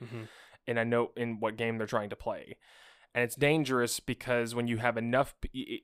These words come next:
Speaker 2: it, it, it opens up possibilities f-,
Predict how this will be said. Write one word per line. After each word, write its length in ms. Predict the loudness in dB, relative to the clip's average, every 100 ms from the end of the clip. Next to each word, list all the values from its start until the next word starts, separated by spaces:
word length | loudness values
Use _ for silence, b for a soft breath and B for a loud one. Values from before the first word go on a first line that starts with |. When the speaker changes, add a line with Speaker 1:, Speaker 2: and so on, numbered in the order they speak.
| -6
Speaker 2:
it, 40 |
it, 140 | -6 -2
it 80 | 0
opens 380 | 0 0 2
up 400 | 4 4 2 -2 -20 _ _ _ _ _ _ -4
possibilities 1000 | 2 2 2 -2 2 4 2 0 -6 -10
f-, 400 | -14 -20 -20 -20